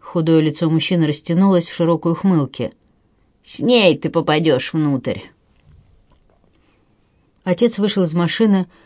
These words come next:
снова подошел к ее задней части, забрал из багажника инструменты Олега и вернулся в салон. Все это время костлявая голова на змеиной шее наблюдала за ним сквозь стекло. Олег даже усмехнулся,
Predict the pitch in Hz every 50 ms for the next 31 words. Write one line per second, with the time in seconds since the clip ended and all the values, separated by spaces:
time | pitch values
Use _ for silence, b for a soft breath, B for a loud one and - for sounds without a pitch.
0 | b b b - - - 214 240 226 208 - 185 170 175 170 - 214 214 208 208
1 | - - 170 165 165 160 151 180 170 156 156 151 139 - 190 185 175 170 - -
2 | 165 151 147 b b b b b b _ - 151 175 180 208 240 240 214 175 160
3 | 170 160 160 185 185 180 185 180 156 - 170 151 - - - 170 170 170 170 160
4 | 147 151 151 156 180 202 202 175 175 170 156 147 147 147 160 165 156 - 160 147
5 | - - 160 156 151 135 123 123 123 - _ _ _ _ _ _ _ _ _ _
6 | _ _ _ _ _ _ _ _ - - 208 202 214 202 196 226 240 226 208 -
7 | - 170 165 - - 208 208 202 175 170 160 160 170 170 165 170 190 202 185 165
8 | 156 143 165 180 180 175 165 156 - - - 202 196 180 160 156 160 156 147 160
9 | 160 165 170 208 208 196 185 165 165 165 165 175 180 165 - - - - 175 170
10 | - - - - 180 - - 170 147 120 - - _ _ _ _ _ _ _ _
11 | _ _ _ _ _ _ _ _ _ _ _ _ _ _ _ _ _ _ _ _
12 | _ _ _ _ _ _ _ - 190 196 220 226 226 220 220 214 226 240 - -
13 | 240 226 - 226 247 240 208 - - 160 131